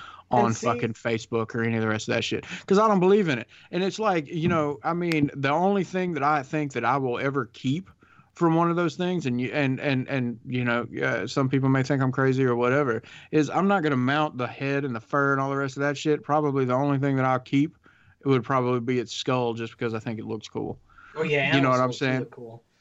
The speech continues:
Speaker 1: Yeah, you know what I'm saying? Or use the, I'm, I'm, I plan on, you know, tanning the hide of whatever I kill and using that to, you know, like, make some cool shit or whatever else, just so nothing gets wasted. But the rest of it,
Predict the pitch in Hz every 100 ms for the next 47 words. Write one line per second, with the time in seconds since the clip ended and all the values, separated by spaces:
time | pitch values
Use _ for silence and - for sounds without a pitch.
0 | _ - 151 117 117 156 147 147 139 131
1 | 156 147 131 127 135 170 151 135 139 131
2 | - 139 147 143 135 127 127 131 - 156
3 | 147 127 117 113 - 135 127 117 - 135
4 | 139 120 113 110 123 139 143 110 117 -
5 | _ _ 131 117 120 120 113 117 113 -
6 | 127 123 113 120 127 117 113 120 127 -
7 | 117 110 117 117 113 117 120 117 120 120
8 | 117 127 113 113 120 110 110 113 110 113
9 | 127 113 - 117 - 117 117 120 110 -
10 | 113 127 135 - - - - - - 147
11 | 165 147 - - - - 127 120 160 -
12 | 139 120